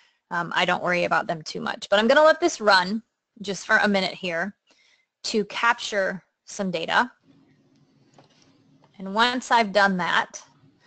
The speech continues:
I can c-, come back and I can look to see what's running using server event sessions again and joining over to D M X E sessions. And for my traces, I can use sys dot traces.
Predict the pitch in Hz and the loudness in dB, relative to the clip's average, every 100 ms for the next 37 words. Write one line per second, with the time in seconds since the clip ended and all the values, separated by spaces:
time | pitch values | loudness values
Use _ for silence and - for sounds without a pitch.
0 | _ - _ _ _ _ _ _ _ _ | _ -20 _ _ _ _ _ _ _ _
1 | _ _ _ 190 190 202 190 - _ _ | _ _ _ -10 -8 -8 -10 -14 _ _
2 | _ _ _ _ _ _ _ _ _ _ | _ _ _ _ _ _ _ _ _ _
3 | _ _ _ _ _ _ _ - 254 226 | _ _ _ _ _ _ _ -4 0 2
4 | 180 214 226 - _ _ 196 202 180 226 | 2 2 -2 -12 _ _ -4 0 0 -2
5 | 202 208 240 - 233 - 214 202 196 190 | -4 -2 -2 -4 -8 -4 2 2 2 0
6 | 180 175 175 202 202 202 196 - 202 185 | 0 -2 -6 -8 -6 -4 -4 0 2 2
7 | 196 190 190 202 - 202 196 180 170 165 | 0 0 -2 -4 -4 -6 -4 0 0 -2
8 | 220 - _ _ _ _ - 180 190 185 | -8 -12 _ _ _ _ -6 -2 0 0
9 | 180 185 175 180 175 180 170 175 - - | 0 -2 -2 -6 -6 -4 -2 -4 -6 -12
10 | - - - - 226 - _ _ _ _ | -12 -10 -10 -8 -10 -12 _ _ _ _
11 | - 208 196 208 202 294 277 233 208 - | -4 -2 0 0 0 2 2 0 -4 -2
12 | 190 202 190 185 180 - 190 190 - - | -4 -4 -4 -4 -6 -10 -4 -4 -4 -8
13 | - - - - | -14 -14 -16 -16